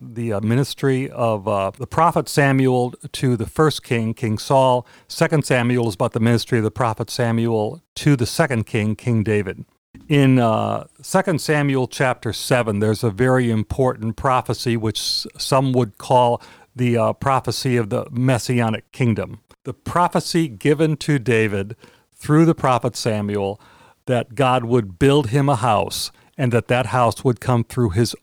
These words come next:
own, uh, bloodline, through his own seed, a, a physical descendant through the line of David. And that's what they mean when they say they come from the house of David. They mean that they are a literal male descendant,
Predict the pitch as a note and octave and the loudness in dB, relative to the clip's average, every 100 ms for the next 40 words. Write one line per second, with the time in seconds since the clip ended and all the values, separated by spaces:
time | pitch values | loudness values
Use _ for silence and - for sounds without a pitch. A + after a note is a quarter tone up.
0 | - C3 B2+ B2 A#2+ A2+ _ _ _ C#3 | -2 2 4 4 0 -2 _ _ _ -6
1 | B2 G#2+ G#2 G2+ C3+ A#2+ G#2+ F#2+ F2+ G2+ | -2 0 0 0 0 2 2 0 -2 -8
2 | - C3 G#2+ A2+ A#2+ A2+ A2 - B2+ G2+ | -2 2 2 2 2 0 -2 -2 0 0
3 | F2 - - - - _ _ C3+ A#2+ A#2 | -6 -16 -20 -20 -20 _ _ -4 -4 -4
4 | G#2+ - E3 D3+ - C#3+ A#2 - C#3+ B2+ | -8 0 2 2 2 2 2 2 2 2
5 | A2+ G#2+ C3 A#2+ A2+ A2 G#2+ G#2 - A#2+ | 0 -4 -6 -2 0 0 0 -2 -2 -2
6 | G2 G2+ G#2 A#2 C#3 - C3+ - A#2+ D3 | -2 -6 -6 -2 -2 -2 -4 -2 0 2
7 | D#3 A#2+ A2+ G2 B2 A#2 A2+ C3 A2 G#2 | 4 2 2 0 -2 -2 -2 -2 -2 -2
8 | A2 A#2+ A#2 - G#2 C3 F3+ A2 G2 A2+ | -2 0 -2 -2 -4 0 0 0 -4 -2
9 | A#2 A#2 A2 - A#2 A2 G#2+ G#2+ A#2+ B2 | -2 0 -2 0 0 2 0 -2 -2 0
10 | A#2+ A2 A2 A2+ A2+ A2+ - A#2 A2 G#2 | 0 0 -2 -2 -2 -6 -6 -6 -4 -6
11 | G2 | -10